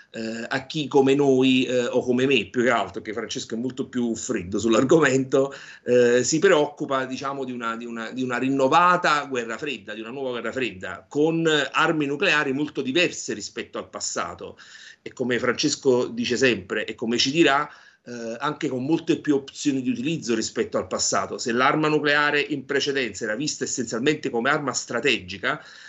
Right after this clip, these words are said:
eh, l'arma tattica non è che non esisteva, esisteva e come, ma era prevista, eh, il, l'uso era previsto semplicemente in un conflitto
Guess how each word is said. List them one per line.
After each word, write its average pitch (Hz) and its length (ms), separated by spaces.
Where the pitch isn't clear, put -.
eh, 117 240
l'arma 139 360
tattica 160 460
non 143 140
è 185 80
che 131 80
non 117 120
esisteva, 107 500
esisteva 147 480
e - 100
come, 104 360
ma 110 80
era 117 140
prevista, 143 680
eh, 120 340
il, 127 160
l'uso 180 400
era 135 140
previsto 147 460
semplicemente 147 640
in 135 220
un 135 180
conflitto 175 880